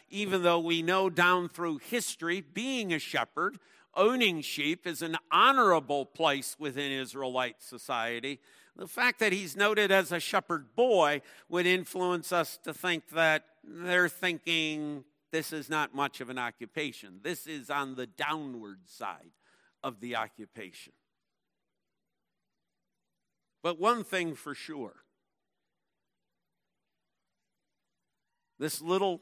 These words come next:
young shepherd boy is a believer. Let's go to verses, pick it up at verse thirty-one and read this section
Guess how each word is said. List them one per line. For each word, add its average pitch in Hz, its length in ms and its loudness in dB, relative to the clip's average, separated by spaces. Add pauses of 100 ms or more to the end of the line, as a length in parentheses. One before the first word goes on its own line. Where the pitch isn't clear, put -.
(280)
young 156 440 -2 (180)
shepherd 131 540 -4
boy 104 380 -10 (260)
is 117 140 -10
a 123 60 -10
believer. 120 560 -10 (580)
Let's - 180 -6
go 208 200 8
to 180 80 4
verses, 156 680 -2 (280)
pick 190 160 -4
it 165 80 0
up 165 220 4
at 123 140 -6
verse 156 420 -6
thirty-one 143 800 -2 (1400)
and 127 200 -8
read 165 360 -2
this 147 200 -4
section - 680 -4